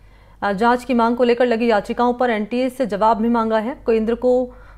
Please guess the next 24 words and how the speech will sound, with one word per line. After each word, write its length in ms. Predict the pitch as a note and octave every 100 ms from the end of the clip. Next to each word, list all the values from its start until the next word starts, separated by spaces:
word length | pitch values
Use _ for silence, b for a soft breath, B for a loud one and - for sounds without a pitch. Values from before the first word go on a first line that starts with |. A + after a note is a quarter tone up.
| -
खुद 180 | C#4 C4
आगे 260 | A#3+ A#3
बढ़कर 380 | B3+ G#3+ F#3+ - - - - -
इस 120 | A#3 A#3+
पूरे 200 | A#3+ B3
मामले 300 | G#3+ A3 B3
की 120 | B3+
जांच 260 | A3+ A#3 B3
सीबीआई 600 | - - B3+ A3+ A#3+ B3+
से 140 | C4
करवाने 380 | B3 G#3 G3+ G3+
की 220 | B3 D#4+ B B B -
सिफारिश 400 | A#3+ A3+ G#3+ C4
करनी 460 | - G3 G3+ D4+ - -
चाहिए 540 | G#3+ F3+ F3 - F#3+ - - - - - - b b b b b G#3
और 140 | G#3+
अविलंब 440 | A#3 G#3+ B3+ C#4
इस 140 | B3 B3+
परीक्षा 340 | A#3 A3+ C4
को 120 | B3+
रद्द 140 | A3+ A#3
करना 280 | B3+ A#3+ B3
चाहिए, 440 | B3 A#3+ B3+ D4+ -
चूँकि 500 | A#3+ A#3 B3+ C4+ C4+